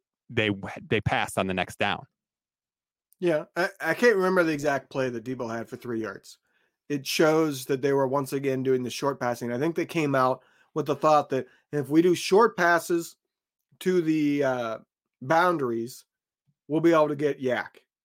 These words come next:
Speaker 2: That's what it seemed like to me. Same with, I talked about in the postgame. I, I would have loved to, for somebody to ask Shanahan what he saw in film that told him that if you motion the running back out wide, there's a weakness,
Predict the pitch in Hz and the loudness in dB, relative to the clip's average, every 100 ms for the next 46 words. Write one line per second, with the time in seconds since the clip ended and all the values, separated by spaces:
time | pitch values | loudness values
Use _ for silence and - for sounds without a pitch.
0 | _ _ 151 170 202 190 - 175 160 139 | _ _ -2 2 2 0 0 0 0 -4
1 | 135 120 - _ _ - 208 196 170 156 | -6 -10 -10 _ _ 2 4 4 2 2
2 | 170 165 165 156 143 151 147 - 123 _ | 2 2 2 0 0 -2 -2 -4 -12 _
3 | _ _ _ _ _ _ _ - 180 226 | _ _ _ _ _ _ _ 0 2 2
4 | 165 190 185 143 151 170 175 170 143 139 | 4 4 2 0 2 2 0 -8 -8 -10
5 | _ _ _ _ - 151 165 156 151 139 | _ _ _ _ -12 -10 -6 -2 -2 -2
6 | - 123 139 151 - _ _ _ - - | -4 -2 -2 -4 -18 _ _ _ -16 -8
7 | 139 143 156 _ _ _ 135 143 202 185 | -6 -4 -8 _ _ _ -6 2 2 0
8 | 208 196 - 165 170 190 143 131 147 156 | -6 -6 0 2 2 0 -10 -6 -4 -2
9 | 170 196 _ _ _ _ _ - 156 139 | -4 -8 _ _ _ _ _ -10 -8 2
10 | 170 175 175 160 147 135 151 143 151 196 | 2 4 0 -2 -4 -4 -8 -4 2 2
11 | 190 208 185 151 156 170 156 156 147 - | 0 -4 -4 -2 -2 -2 -4 -6 -8 -12
12 | _ _ _ _ _ - 147 190 156 156 | _ _ _ _ _ -2 0 0 0 4
13 | 165 131 120 113 _ _ _ - 147 135 | 4 4 -2 -10 _ _ _ -4 -4 -2
14 | 131 135 - 127 - | -6 -8 -12 -20 -20